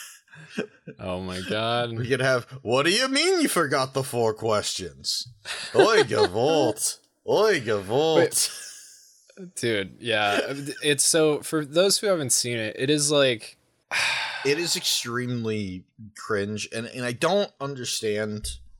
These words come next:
Speaker 2: why people are spending their money on it. I, I guess they just like controlling hot girls.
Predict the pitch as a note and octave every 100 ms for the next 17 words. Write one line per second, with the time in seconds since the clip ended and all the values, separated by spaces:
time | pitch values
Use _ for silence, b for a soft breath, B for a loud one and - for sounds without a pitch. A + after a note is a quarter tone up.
0 | - _ _ _ _ _ F#2+ F2 G2 G#2+
1 | C3 B2+ C3 C3+ - C#3 C#3 C#3+ C#3+ C#3+
2 | C#3+ D3 C#3+ D3+ E3 - _ - G#2 F#2+
3 | G2+ F#2+ G#2+ - A2 G2+ G2+ G2 - G2
4 | - _ - G#2 F#2 - F#2+ G2 G2 F2+
5 | F#2 - - F#2+ A2+ E3+ - -